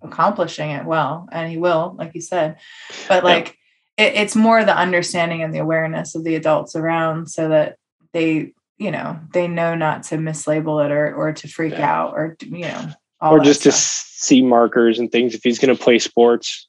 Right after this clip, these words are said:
Speaker 2: you know, there, there needs to be somebody around that can either remind him, "Hey, bud, you gotta check your blood sugar,"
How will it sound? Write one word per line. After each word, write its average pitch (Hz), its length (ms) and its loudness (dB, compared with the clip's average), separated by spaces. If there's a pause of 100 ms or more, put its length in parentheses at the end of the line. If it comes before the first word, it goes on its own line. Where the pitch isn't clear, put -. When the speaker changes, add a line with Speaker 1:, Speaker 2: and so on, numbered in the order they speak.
(100)
Speaker 2:
you 117 80 -4
know, 113 140 0
there, 120 340 4
there 123 180 2
needs 127 300 4
to 135 80 4
be 127 100 6
somebody 139 400 6
around 117 560 2 (720)
that 113 140 4
can 131 180 6
either 127 180 8
remind 117 440 4
him, 156 160 6
"Hey, 117 140 2
bud, 110 240 2
you 113 60 0
gotta 110 120 2
check - 200 -4
your 110 60 -8
blood 104 180 0
sugar," 131 380 0